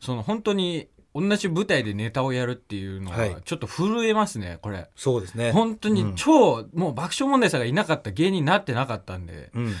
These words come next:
Speaker 1: 本当に嬉しくて。
Speaker 2: はい。
Speaker 1: はい。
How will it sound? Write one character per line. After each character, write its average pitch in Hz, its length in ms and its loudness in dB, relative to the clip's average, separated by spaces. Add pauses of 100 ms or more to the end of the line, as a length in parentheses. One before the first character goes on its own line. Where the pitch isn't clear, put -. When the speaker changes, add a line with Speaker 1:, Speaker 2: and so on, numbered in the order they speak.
(120)
Speaker 1:
本 247 300 4
当 240 140 2
に 202 340 0 (100)
嬉 160 240 -2
し - 40 -10
く - 100 -20
て。 78 260 -12 (240)
Speaker 2:
は 110 160 -6
い。 85 100 -12 (260)
Speaker 1:
は 120 200 -2
い。 - 160 -12